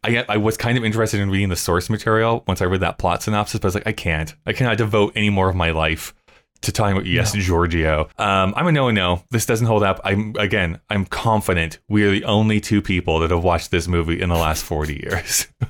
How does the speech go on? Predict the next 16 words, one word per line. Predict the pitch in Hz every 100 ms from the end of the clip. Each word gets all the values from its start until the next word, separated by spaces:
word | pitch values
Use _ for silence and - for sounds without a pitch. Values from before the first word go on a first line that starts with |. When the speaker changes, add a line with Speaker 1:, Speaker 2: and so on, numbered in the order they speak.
| _ - 151
Speaker 1:
No | 147 143 147
one | 139
has | 131 120
watched | 110 98 -
this | 90 -
movie. | 78 73 73 -
Uh, | 117 95
it's | 110 104
bad. | 92 82 85 87
It's | 90
so | 104
Speaker 2:
Oh | 92
my |
Speaker 1:
bad. | 87 76 73
Speaker 2:
God. | 175
Speaker 1:
Now, | 127 104 73